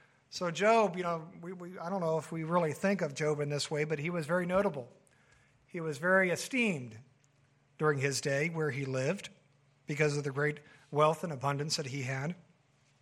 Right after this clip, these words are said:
Verse four says, "And his sons went and feasted in their houses, every one of his, on his, uh, day, and sent and called for their three sisters to eat and to drink with them.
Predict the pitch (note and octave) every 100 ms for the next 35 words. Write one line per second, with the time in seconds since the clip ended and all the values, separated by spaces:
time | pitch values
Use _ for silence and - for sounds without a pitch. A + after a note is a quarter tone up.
0 | _ - - - - _ E3+ G3+ G3 G#3+
1 | A#3 G#3 G3+ F3 F#3 - A3+ A3 E3+ G3
2 | G3+ G3 F3 D#3 - A#3+ - F#3 E3 E3
3 | D3+ D3 D3+ C#3 F3 - - - - -
4 | F3 F3 E3+ F3+ E3+ D3+ C#3 G3+ - D#3
5 | D#3 D3+ C#3 D3+ C#3 C#3+ C3+ D#3+ F#3 D3
6 | F3+ - - _ - - - _ - E3
7 | E3 D#3+ D#3+ - G3 F3 D3+ - G3+ F3
8 | D#3+ - - E3 D3+ D3+ D3+ C#3 - _
9 | _ - F3 E3 - A3+ - E3+ C#3+ D#3+
10 | D#3 E3+ D3 D3 D#3 D3 - E3 - A#2+
11 | G#2+